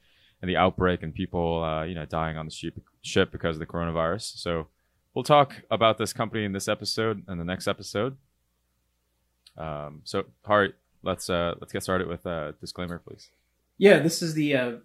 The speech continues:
Speaker 2: Value Investor T V podcast. We are a podcast that helps you, uh, grow your wealth and understands the concepts behind value investing.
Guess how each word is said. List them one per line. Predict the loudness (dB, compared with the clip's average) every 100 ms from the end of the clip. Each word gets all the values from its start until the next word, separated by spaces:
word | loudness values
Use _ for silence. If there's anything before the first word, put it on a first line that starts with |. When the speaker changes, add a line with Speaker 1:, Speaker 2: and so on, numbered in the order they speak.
| -8
Speaker 2:
Value | -2 0 0
Investor | 0 0 -2 -4
T | -6 -4
V | -2 -2 -2
podcast. | -6 -4 -4 -4 -10 -6
We | -2 0
are | 0
a | -4
podcast | -6 -6 -6 -8 -8 -10
that | -8
helps | -6 -6 -4
you, | 0 0 -2 -12 _
uh, | -8 -8
grow | -8 -4 -2
your | -2
wealth | -2 -4 -6 -12 -10
and | -8 -8 -8 -10 -14 _ _ -8
understands | -4 -4 -4 -2 -2
the | -4
concepts | -4 -2 -2 -6 -8
behind | -8 -8 -6 -6 -6
value | -8 -8 -6
investing. | -6 -6 -6 -6 -8